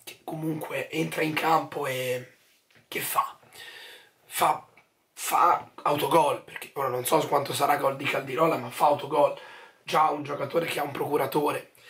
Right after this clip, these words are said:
che ti fa notare che questo mondiale non aiuterà, eh, Dumfries a cercarsi un'altra squadra. Insomma, già queste parole,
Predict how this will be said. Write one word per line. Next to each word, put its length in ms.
che 360
ti 140
fa 120
notare 500
che 180
questo 340
mondiale 540
non 160
aiuterà, 640
eh, 220
Dumfries 500
a 60
cercarsi 520
un'altra 360
squadra. 640
Insomma, 360
già 180
queste 340
parole, 560